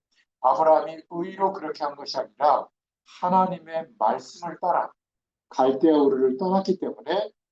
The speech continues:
그것이 의로 여김을 받은 거예요. 오늘날에도 마찬가지입니다.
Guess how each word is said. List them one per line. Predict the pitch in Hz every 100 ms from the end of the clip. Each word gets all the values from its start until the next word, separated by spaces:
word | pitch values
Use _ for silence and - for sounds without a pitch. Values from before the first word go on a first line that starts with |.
| -
그것이 | - 123 143 - 190 202 _ _
의로 | 208 214 214 214 190
여김을 | - 113 143 180 _ _
받은 | - 151
거예요. | 170 - - _ _ _ _
오늘날에도 | 165 170 185 160 156
마찬가지입니다. | 151 127 165 165 147 -